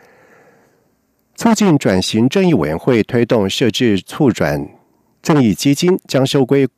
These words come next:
国有的不当党产用于威权时期受难者长期照顾。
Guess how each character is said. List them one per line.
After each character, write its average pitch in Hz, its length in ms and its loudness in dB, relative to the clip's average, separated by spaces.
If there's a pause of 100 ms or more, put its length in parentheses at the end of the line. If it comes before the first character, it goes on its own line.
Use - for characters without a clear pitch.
国 117 240 0
有 135 240 0
的 104 200 -2
不 110 200 -2
当 110 220 0
党 98 200 0
产 92 240 0
用 123 160 2
于 98 220 0
威 131 160 2
权 107 180 0
时 110 180 0
期 104 380 0 (280)
受 - 140 0
难 175 160 2
者 82 200 -2
长 98 260 -2
期 180 160 -2
照 113 220 0
顾。 117 280 0